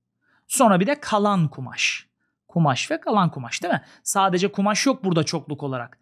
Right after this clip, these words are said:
İki tane durum var. Bir başlangıçtaki kumaş, bir de kalan kumaş. Güzel.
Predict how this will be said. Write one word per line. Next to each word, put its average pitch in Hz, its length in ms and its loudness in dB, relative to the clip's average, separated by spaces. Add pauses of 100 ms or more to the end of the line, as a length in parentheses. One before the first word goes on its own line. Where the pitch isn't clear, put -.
(240)
İki 277 200 0
tane 170 340 4
durum 143 260 -6
var. 123 200 -18 (220)
Bir 226 120 4
başlangıçtaki 226 760 0
kumaş, 233 460 -4
bir 233 80 -6
de 320 100 -2
kalan 185 320 4
kumaş. - 440 -10 (180)
Güzel. 175 320 2